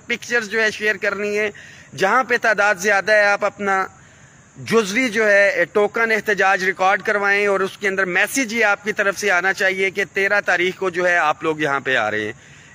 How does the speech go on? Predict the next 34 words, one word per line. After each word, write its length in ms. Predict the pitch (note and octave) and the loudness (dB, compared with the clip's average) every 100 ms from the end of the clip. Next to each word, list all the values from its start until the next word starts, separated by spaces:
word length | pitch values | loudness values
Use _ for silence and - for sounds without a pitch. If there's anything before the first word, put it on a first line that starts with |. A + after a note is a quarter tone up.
| - | -6
Letter 480 | D3+ F3+ - A#3 A#3+ | -2 0 0 0 0
मैंने 240 | G#3+ G3+ | 0 -2
Prime 220 | - F#3+ | 0 -2
Minister 280 | F#3+ F#3 G#3 | -2 -2 -2
of 180 | G3+ - | -2 -2
Pakistan 520 | F3 E3 A3 A3+ A3 | -4 -4 -4 -2 -2
को 100 | A3+ | -4
भी 100 | G#3+ | -4
लिख 200 | A3 A3 F#3+ | -4 -4 -4
दिया 220 | A3 G#3+ | -2 0
है, 60 | G#3 | -2
Finance 480 | F#3 F3 F#3 F#3 | -2 -2 -2 -4
Minister 400 | F#3 G3 F#3+ G#3+ | -4 -4 -2 -2
इसके 240 | G#3 - G3 | -2 -2 -4
अंदर 160 | F#3+ F3 | -4 -4
तमाम 300 | F#3 F3 F3 | -2 -2 -2
को 120 | F3+ | -6
सीसी 360 | G3+ G3 A#3+ A#3 | -4 -6 -4 -6
किया 260 | A3 G#3+ | -2 0
है। 100 | G#3+ - - - - - | 0 -2 -18 -20 -18 -6
ये 200 | E3+ A#3 | 0 0
मुतालिबात 800 | A#3+ A3+ G#3 G#3 G3+ G#3+ A3 G3+ | 0 0 2 2 2 2 2 0
अगर 320 | G3 G3+ A#3 | -2 0 0
पूरे 340 | A3 G#3 G#3 G3+ | 0 0 0 2
नहीं 240 | G3 G#3 | 2 2
होते 320 | E3+ C3 C3 A#2 - - - - - | 2 0 -4 -6 -8 -20 -20 -16 -2
तो 60 | F#3+ | 0
हम 240 | F#3+ G#3 D#3 | 0 -2 -2
दोबारा 420 | D#3+ D3 F#3 A#3 | -2 2 2 2
से 180 | A#3 A#3+ | 2 0
एहतजाज 520 | A3+ A3+ G#3 G#3 G#3 | 0 0 0 0 0
के 140 | - A3+ | -2 -2
लिए 200 | A3 G#3+ | 0 2
आएंगे। 460 | G#3 G#3 G#3 G#3 | 2 0 0 -4